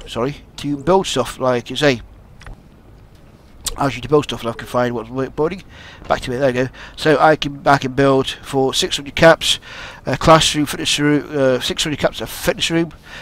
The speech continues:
seven hundred fifty classroom, armory for seven fifty, seven fifty, weight room, a thousand and fifty,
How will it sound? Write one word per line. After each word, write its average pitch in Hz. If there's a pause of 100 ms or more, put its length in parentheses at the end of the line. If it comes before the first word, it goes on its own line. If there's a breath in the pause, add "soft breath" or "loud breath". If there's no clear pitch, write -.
seven 160
hundred 143
fifty 160
classroom, 147
armory 139
for 123
seven 127
fifty, 147
seven 127
fifty, 139 (460 loud breath)
weight 170
room, 156
a 127
thousand 135 (100)
and 131
fifty, 277